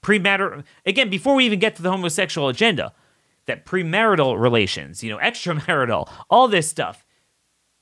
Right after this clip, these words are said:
J-, just because someone, and could be a guy that thinks he's conservative and gets sucked into that. But you don't just say, "Oh, therefore we have no standard." So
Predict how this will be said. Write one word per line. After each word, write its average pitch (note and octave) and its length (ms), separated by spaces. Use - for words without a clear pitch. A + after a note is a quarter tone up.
J-, C4 180
just C#4 260
because A#3 380
someone, A#3 280
and E3 200
could G#3 140
be C#4+ 80
a B3 40
guy F3 220
that A#3 220
thinks G3 220
he's A#3+ 140
conservative A3 640
and B2 240
gets E3 260
sucked E3 240
into A#3 280
that. - 240
But G#3 80
you A3+ 60
don't C4+ 160
just G#3 180
say, G3+ 260
"Oh, C4+ 180
therefore A#3+ 640
we F3+ 140
have F3 100
no F3+ 160
standard." D#3 600
So G#3+ 560